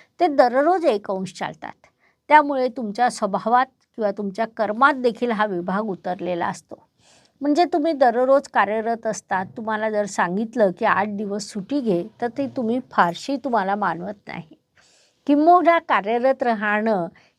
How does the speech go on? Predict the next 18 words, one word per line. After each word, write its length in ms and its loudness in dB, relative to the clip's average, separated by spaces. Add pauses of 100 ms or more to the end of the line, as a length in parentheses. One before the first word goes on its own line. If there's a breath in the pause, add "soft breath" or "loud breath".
यातच 520 6
तुमचा 280 -4 (100)
खरा 200 0
आनंद 380 -2
सामावलेला 720 0
असतो. 460 -4 (400 soft breath)
या 120 6
पद्धतीने 680 -4
नववर्षात 640 -2 (120)
कार्यरत 540 -2
राहणार 360 0
आहात 320 -2 (460 soft breath)
आणि 220 -2
त्यातून 380 -2
योग्य 460 0
लाभ 340 0
प्राप्त 540 -2
होईल. 240 -8